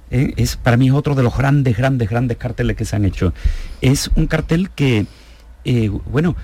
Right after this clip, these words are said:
cuando he dicho una celebración de la pintura, quiero decir que son argumentos puros pictóricos, ¿eh? Que a, a partir de, de masa de color, de luz, de, y encima lleva a la Virgen de la Estrella, que es uno de los iconos universales de la Semana Santa de Sevilla.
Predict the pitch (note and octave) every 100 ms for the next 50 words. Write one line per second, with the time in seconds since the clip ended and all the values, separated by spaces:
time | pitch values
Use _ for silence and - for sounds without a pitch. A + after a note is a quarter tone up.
0 | - A2+ A2 G#2+ E3 D#3 D3 D3+ D3 C3+
1 | D#3 D3+ D3+ D3 D3+ D#3 D3 C3+ D#3+ C#3+
2 | D3 E3 D3 C3 D#3+ - G#3+ - - F3
3 | - G#3 D4+ G3 - F2+ - - - -
4 | - - C3+ E3 C#3+ A2 - A#2 - -
5 | - G#2 C3 B2+ C#3 C#3+ - - A2+ B2
6 | C3 B2+ C#3+ C3+ C3 C3 C3+ C#3 C3+ A#2+
7 | B2+ C3+ D3+ C3+ C3 C3+ - - - -
8 | D3+ C3+ A#2 G#2+ - D#3+ E3 D#3 D#3+ D3+
9 | C3+ A#2+ B2+ B2 A#2 - D3 C#3+ F#2 -
10 | - - - - C3 B2+ C3+ A2 A#2+ C3+
11 | B2 D#3+ B3 - - - B2 B2 G#2+ G2
12 | A#2 C3 C3+ C#3+ C3+ A#2+ A#2 A#2+ G#2 G2+
13 | F2+ G#2+ B2+ G2 D2+